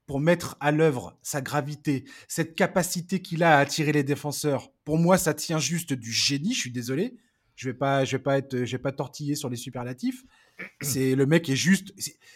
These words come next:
si tu regardes certa-, sa, sa, sa façon de se déplacer et de comprendre comment il va attirer la défense,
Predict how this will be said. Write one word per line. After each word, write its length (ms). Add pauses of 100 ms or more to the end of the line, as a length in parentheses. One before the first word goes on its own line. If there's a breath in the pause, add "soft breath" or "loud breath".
(260 soft breath)
si 160
tu 140
regardes 400
certa-, 460
sa, 200
sa, 180
sa 200
façon 400
de 60
se 100
déplacer 640 (360 loud breath)
et 80
de 120
comprendre 640
comment 560 (100)
il 100
va 180
attirer 360
la 80
défense, 360